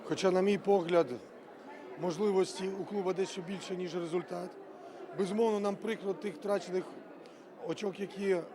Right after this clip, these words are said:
у нас буквально відібрали арбітри, е, в першому колі.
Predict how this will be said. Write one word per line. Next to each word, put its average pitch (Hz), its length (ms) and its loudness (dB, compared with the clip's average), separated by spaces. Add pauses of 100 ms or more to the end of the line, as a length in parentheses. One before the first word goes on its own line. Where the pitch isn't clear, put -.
(140)
у 160 60 -2
нас 185 320 2 (100)
буквально 185 440 0
відібрали 175 600 2
арбітри, 165 520 -2
е, 135 40 -2 (480)
в 147 220 0
першому 170 600 0 (540)
колі. 160 340 2